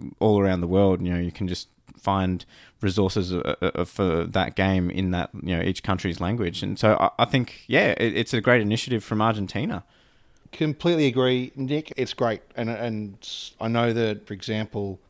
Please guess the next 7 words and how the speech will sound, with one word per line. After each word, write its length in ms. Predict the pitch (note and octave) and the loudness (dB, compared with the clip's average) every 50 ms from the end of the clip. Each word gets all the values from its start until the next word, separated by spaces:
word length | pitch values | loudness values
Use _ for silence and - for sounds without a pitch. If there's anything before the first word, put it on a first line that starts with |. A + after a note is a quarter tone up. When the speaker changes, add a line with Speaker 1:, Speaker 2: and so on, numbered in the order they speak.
| - - | -8 -6
Speaker 2:
our 140 | A2 A2 | -6 -4
good 180 | G2 A2+ G2+ - | -4 -4 -6 -6
friend 260 | - - A2 G#2 F#2+ | -4 -6 -4 -4 -6
Craig 300 | - - - A2+ G#2 F#2+ | -8 -6 -4 -4 -4 -4
White 340 | G#2+ G2+ G#2 G#2 G#2 - - | -4 -2 -2 -2 -2 -4 -8
from 640 | - - - G#2 G2+ G2 F#2+ F#2+ F#2+ F#2 F#2 F#2 - _ _ _ - | -14 -14 -10 -8 -8 -6 -6 -6 -6 -8 -8 -10 -12 _ _ _ -6
Mexico, 800 | G#2 A#2+ C3 - - B2 - - A2+ G2+ G2+ G2+ G2 F#2+ F#2 | -4 -4 -4 -4 -6 -10 -8 -6 -4 -4 -2 -4 -4 -6 -8